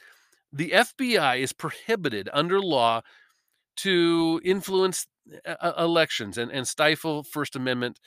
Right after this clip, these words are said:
uh, rights. The question is,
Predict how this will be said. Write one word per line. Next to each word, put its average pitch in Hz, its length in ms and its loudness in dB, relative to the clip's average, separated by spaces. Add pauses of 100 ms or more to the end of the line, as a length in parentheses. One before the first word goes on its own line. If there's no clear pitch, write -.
(420)
uh, 117 160 -2
rights. 127 640 -2 (1000)
The 139 160 -4
question 262 540 -4
is, 78 420 -10